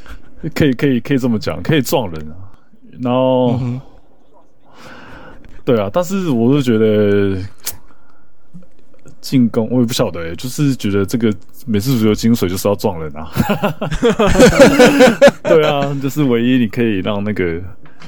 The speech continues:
Speaker 1: 没有，而且再来就是你防守有时候你出其不意的时候，他们会吓到，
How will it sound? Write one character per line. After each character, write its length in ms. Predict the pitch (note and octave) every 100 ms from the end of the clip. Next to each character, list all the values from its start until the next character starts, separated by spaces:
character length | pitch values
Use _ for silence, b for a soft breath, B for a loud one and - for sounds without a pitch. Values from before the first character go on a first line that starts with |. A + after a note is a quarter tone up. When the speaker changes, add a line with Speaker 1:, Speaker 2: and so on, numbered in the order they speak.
| B -
Speaker 1:
没 100 | A2+
有， 80 | B2
而 60 | E3
且 240 | G3+ D#3+
再 200 | C#3 E3+
来 60 | D3
就 80 |
是 220 | D3+ D#3+ C#3+
你 100 | G2+
防 240 | - A#2+
守 200 | - G#2
有 80 | F#2+
时 120 | A2
候 380 | A2 A#2 A2+ G#2+
你 160 | G2 F#2+ -
出 160 | -
其 160 | D3 B2
不 160 | A#2 C3
意 160 | B2+
的 60 | G#2+
时 120 | -
候， 100 | A#2
他 140 | A2
们 140 | B2 G2+
会 100 | A2
吓 260 | - G#2
到， 300 | D#2+ E2+ D2+